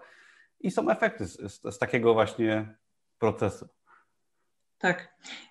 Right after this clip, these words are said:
Speaker 2: Em, nawet można zacząć od jednego dnia. Jeżeli ktoś nigdy nie planował, nigdy nawet nie próbował planować, tak? No bo są takie osoby, tak? Więc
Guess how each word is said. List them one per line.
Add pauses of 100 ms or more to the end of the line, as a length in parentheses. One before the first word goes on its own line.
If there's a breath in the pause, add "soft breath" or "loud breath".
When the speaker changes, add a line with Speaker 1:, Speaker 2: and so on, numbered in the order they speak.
(140)
Speaker 2:
Em, (320)
nawet
można
zacząć
od
jednego
dnia.
Jeżeli
ktoś
nigdy
nie
planował, (440 soft breath)
nigdy
nawet
nie
próbował
planować,
tak?
No
bo
są
takie
osoby,
tak? (480 loud breath)
Więc